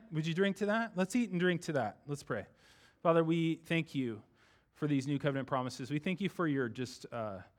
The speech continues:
amazing artistry in the covenant of grace and how you've unfolded it over centuries. But we're super happy to be at this end of it. We're super happy to be in this place, having seen what you did,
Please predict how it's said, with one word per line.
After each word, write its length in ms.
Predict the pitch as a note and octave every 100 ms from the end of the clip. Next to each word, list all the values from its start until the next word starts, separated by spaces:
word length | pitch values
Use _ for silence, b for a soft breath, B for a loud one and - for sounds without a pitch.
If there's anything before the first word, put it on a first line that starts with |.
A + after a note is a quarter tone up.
| b b b b -
amazing 1000 | B2+ C3 C#3 E3 C#3 D3 C3 A#2+ G#2+ G2+ B _ -
artistry 880 | A#2+ C#3+ C#3+ - C3+ A#2 A2 G#2 A#2+
in 540 | A#2+ A2+ G#2+ G#2 G#2+ A2
the 60 |
covenant 560 | - D#3 B2+ B2+ A2+ - b b b b -
of 180 | A2 G#2+
grace 540 | A#2 A#2+ A#2+ A#2 -
and 160 | A2+ G#2
how 160 | A2+
you've 380 | A2 G#2+ G#2 - - _ b b b C3+
unfolded 640 | C3 - D3+ C#3 C3+ B2+
it 100 | A#2
over 260 | A#2 A2 G#2+
centuries. 760 | - B2 A#2+ B2+ G#2+ G2+ - G#2+
But 240 | A#2 - _ b b
we're 100 | A#3
super 340 | C4 D#4 - F3+
happy 200 | E3+ F3
to 60 |
be 120 | C#3+ C3
at 80 |
this 220 | C#3 C3+ E3
end 160 | D#3
of 80 | D#3+
it. 160 | E3+ - - b b b b b b b b b b _ _ -
We're 80 | D3+
super 280 | - F3+
happy 220 | D#3+ D#3 D#3
to 80 |
be 140 | D3 C#3
in 100 | C3+
this 180 | C3 -
place, 520 | - C3 C#3 C#3 -
having 300 | C#3 B2 A#2+
seen 680 | - - C3+ C#3 C#3+ C#3+ B2+
what 240 | C3 -
you 60 | A#2+
did, 340 | B2 B2 C3+